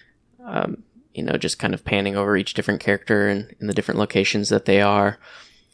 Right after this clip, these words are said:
Or you might have some moments where the characters are coming together after, after being apart and just greeting each other and, you know, being glad to see each other. This one is at the very end of the season,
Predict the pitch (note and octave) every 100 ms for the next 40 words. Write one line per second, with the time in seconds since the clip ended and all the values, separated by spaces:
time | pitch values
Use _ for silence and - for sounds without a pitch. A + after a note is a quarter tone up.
0 | - _ _ - G2+ G2 G2 F#2 G#2 -
1 | G#2+ G2+ F2 F#2+ G2 - A2 G2+ G2 G2
2 | G2 - - G2 G2 - - E2+ F2+ F#2
3 | - G2+ G#2 G2+ F#2+ - A2 G#2 G2 G2+
4 | G#2 G2+ G2+ G2 G2+ - G2+ A2 - _
5 | - - F#2+ G2 - G#2 G#2 - G#2 G#2
6 | - - _ - - _ - F#2 F#2 F#2
7 | - A2+ G#2 G#2 G#2 A2+ G2+ G#2 G#2+ -
8 | _ _ G#2 G#2 G#2 A2+ - _ - -
9 | G#2+ G2+ G#2 G2+ G2+ - G#2+ G#2+ G#2+ A2+
10 | - - - _ - E3+ - A#2 G#2+ G#2
11 | - G2 F#2+ F#2 - - - G2 - G#2+
12 | A#2 A2 A2 A2 A#2 G#2 G2+ G#2 G#2